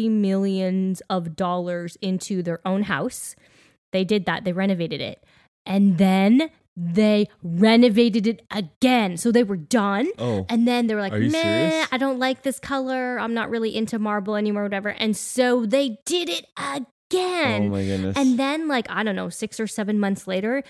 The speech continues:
Speaker 1: they come out and saying that they're separating or divorcing or whatever it was, and that they're gonna sell this house.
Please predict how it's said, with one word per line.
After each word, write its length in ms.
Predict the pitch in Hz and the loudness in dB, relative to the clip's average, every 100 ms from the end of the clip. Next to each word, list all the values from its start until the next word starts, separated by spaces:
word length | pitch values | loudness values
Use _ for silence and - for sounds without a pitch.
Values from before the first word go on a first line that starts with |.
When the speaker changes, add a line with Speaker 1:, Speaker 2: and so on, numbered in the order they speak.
| - - | -14 -6
Speaker 1:
they 120 | 208 | -4
come 220 | 208 233 | -2 -2
out 300 | 220 208 208 - | -2 -2 -4 -6
and 180 | 208 196 | -6 -4
saying 600 | 214 202 196 196 190 185 | -6 -6 -4 -6 -6 -6
that 200 | 190 185 - | -8 -8 -8
they're 200 | 185 180 | -8 -8
separating 880 | - 202 - - 139 - - 214 - - - - | -6 -8 -8 -14 -12 -10 -10 -10 -14 -18 -20 -8
or 180 | 185 | -4
divorcing 680 | 185 160 202 180 190 190 185 | -4 -6 -6 -2 -2 -2 -4
or 100 | 175 | -6
whatever 440 | 170 190 190 185 180 | -2 -2 -2 0 -2
it 80 | |
was, 340 | 185 180 175 - | -2 -4 -6 -4
and 140 | 208 208 | 0 0
that 140 | 190 | 0
they're 100 | 202 | 0
gonna 220 | 185 202 180 | 0 0 0
sell 340 | - 185 185 | -2 -4 -6
this 200 | 175 - | -8 -12
house. 540 | - 147 - - - | -12 -14 -14 -14 -14